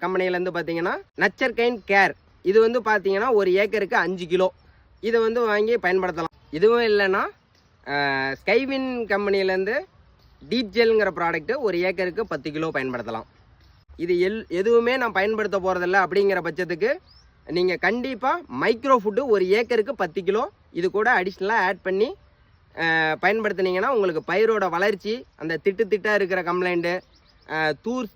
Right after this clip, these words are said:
பிடிக்கலைங்கிற கம்ப்ளைண்ட், இது எதுவுமே வராது. உங்களுக்கு பயிர் வளர்ச்சி நல்லாவே இருக்கும். இப்போ வந்து பாத்தீங்கன்னா நாப்பத்தஞ்சு நாள்ல என்ன உரம் கொடுக்கலாம்னு தெரிஞ்சுக்குவோம். நாப்பத்தஞ்சாவது நாள் பாத்தீங்கன்னா ஒரு ஏக்கராவுக்கு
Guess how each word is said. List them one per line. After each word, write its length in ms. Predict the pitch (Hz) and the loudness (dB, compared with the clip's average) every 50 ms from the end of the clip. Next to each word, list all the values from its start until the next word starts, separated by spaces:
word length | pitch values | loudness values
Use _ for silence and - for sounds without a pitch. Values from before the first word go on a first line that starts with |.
| _ _ _ - | _ _ _ -2
பிடிக்கலைங்கிற 520 | 208 214 202 185 208 202 196 196 185 175 160 | -2 -2 0 2 2 2 2 2 0 -2 -2
கம்ப்ளைண்ட், 340 | 170 175 175 170 165 165 180 185 185 170 | -2 -2 0 0 0 0 -2 -2 -2 -4
இது 100 | 160 160 165 165 | -4 -2 0 2
எதுவுமே 280 | 170 196 202 202 214 202 | 4 4 4 4 2 0
வராது. 360 | 185 165 165 160 160 170 220 285 - - 156 | 0 2 2 0 0 0 -2 -4 -6 -6 -4
உங்களுக்கு 260 | 160 165 160 156 147 - | -4 -2 -2 -4 -4 0
பயிர் 200 | 170 202 226 220 220 | 4 6 6 6 6
வளர்ச்சி 300 | 202 190 185 156 - 262 262 196 | 2 0 0 -2 -4 -4 -2 -2
நல்லாவே 360 | 156 160 175 185 185 180 185 165 143 | 0 0 0 0 0 2 0 0 0
இருக்கும். 260 | 135 104 117 110 _ _ _ _ _ _ _ _ _ _ _ _ - _ _ - - _ _ _ _ _ _ - - - - - - - - - - - - | -2 -4 -6 -12 _ _ _ _ _ _ _ _ _ _ _ _ -20 _ _ -20 -20 _ _ _ _ _ _ -20 -20 -20 -20 -20 -20 -20 -20 -20 -20 -10 -4
இப்போ 240 | 156 165 170 - 202 202 | -4 -2 -2 0 2 2
வந்து 140 | 202 226 247 226 | 2 2 0 0
பாத்தீங்கன்னா 380 | 214 208 190 202 202 208 233 247 208 180 | 0 0 2 2 2 2 2 2 2 2
நாப்பத்தஞ்சு 560 | 170 196 214 - 233 220 185 220 208 208 196 196 190 | 2 0 0 0 -2 -2 0 0 0 2 2 2 2
நாள்ல 400 | 196 202 208 208 202 202 196 185 180 | 2 2 2 2 2 2 2 2 2
என்ன 160 | 175 190 190 180 | 2 2 2 2
உரம் 140 | 180 175 175 175 | 2 0 -2 -2
கொடுக்கலாம்னு 420 | 170 165 165 165 170 170 160 147 | -4 -4 -2 -2 -2 -2 -2 -4
தெரிஞ்சுக்குவோம். 420 | 151 147 143 143 131 139 151 190 311 - - - - - - | -4 -6 -6 -6 -4 -4 -4 -4 -6 -8 -14 -20 -14 -6 -2
நாப்பத்தஞ்சாவது 600 | 151 202 233 - 240 190 233 220 214 208 202 202 196 202 | 0 0 0 0 -2 -2 -2 0 0 2 2 2 2 2
நாள் 120 | 208 202 180 | 2 2 0
பாத்தீங்கன்னா 340 | 185 160 170 165 160 160 185 247 311 320 - - 151 | 0 -2 -2 -4 -2 0 -2 -2 -2 -6 -8 -6 -4
ஒரு 100 | 156 165 160 170 190 | -4 -2 0 0 -2
ஏக்கராவுக்கு 440 | 196 185 214 196 190 180 160 208 | 0 0 0 0 0 0 0 0